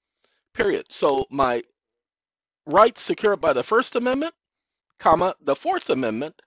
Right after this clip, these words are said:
comma, the Fifth Amendment, comma, the Eighth Amendment, comma, the Tenth Amendment, as well as the Thirteenth Amendment have been violated. And I do not wish to be forced to contract, comma,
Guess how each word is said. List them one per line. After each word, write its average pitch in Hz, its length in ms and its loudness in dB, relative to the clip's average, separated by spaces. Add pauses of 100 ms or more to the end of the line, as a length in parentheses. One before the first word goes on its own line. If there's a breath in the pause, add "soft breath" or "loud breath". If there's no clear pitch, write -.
(240)
comma, 156 300 2
the 139 160 -4
Fifth - 320 0
Amendment, 98 440 -8 (500)
comma, 170 380 2 (240 soft breath)
the 156 240 -2
Eighth 254 280 0
Amendment, 110 400 -4 (120)
comma, 185 400 0 (300 soft breath)
the 160 80 -2
Tenth - 360 0
Amendment, 120 400 -4 (800)
as 151 400 -2
well 190 340 4
as 190 300 -4
the 185 260 -6
Thirteenth 202 520 -4
Amendment 185 440 -2 (140)
have 180 320 -8
been 170 220 -4
violated. 160 720 2 (800)
And 143 140 2
I 135 100 4
do 127 240 -6
not 208 420 2
wish - 380 -2
to - 140 -4
be 262 160 -4
forced - 640 2
to 165 100 -2
contract, 165 720 -4 (720)
comma, 180 320 4